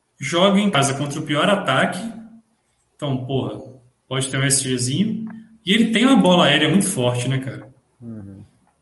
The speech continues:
Speaker 1: Já tem um gol, já tem seis finalizações, que, porra, quase todas devem ser de cabeça. Então é um cara que,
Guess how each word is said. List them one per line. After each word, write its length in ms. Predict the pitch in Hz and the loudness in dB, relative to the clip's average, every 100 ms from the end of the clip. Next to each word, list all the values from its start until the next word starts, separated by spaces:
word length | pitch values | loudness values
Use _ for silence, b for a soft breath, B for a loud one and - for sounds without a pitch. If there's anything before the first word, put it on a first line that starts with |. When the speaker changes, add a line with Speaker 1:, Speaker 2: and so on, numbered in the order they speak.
| _ | _
Speaker 1:
Já 140 | 139 | -6
tem 220 | 135 160 | 0 2
um 160 | 185 135 | 4 4
gol, 340 | 131 175 185 | 6 6 6
já 140 | 151 151 | 6 2
tem 160 | 156 | 2
seis 360 | 143 - 185 190 | 2 4 4 2
finalizações, 800 | 170 143 139 123 - 139 156 156 | 0 -2 -2 -2 -2 -2 0 -2
que, 120 | 139 | -2
porra, 500 | 131 123 147 120 117 | -8 -10 -6 -6 -4
quase 280 | 151 156 156 | -4 -4 -4
todas 200 | 143 135 | -4 -4
devem 140 | 131 | -4
ser 140 | 127 127 | -4 -6
de 100 | - | -6
cabeça. 680 | 113 113 143 - - - _ _ b b b b b _ | -8 -6 -4 -4 -6 -14 _ _ b b b b b _
Então 260 | 175 170 208 | -6 2 4
é 40 | |
um 160 | 254 269 | 4 4
cara 280 | 254 254 | 4 4
que, 120 | 269 | 2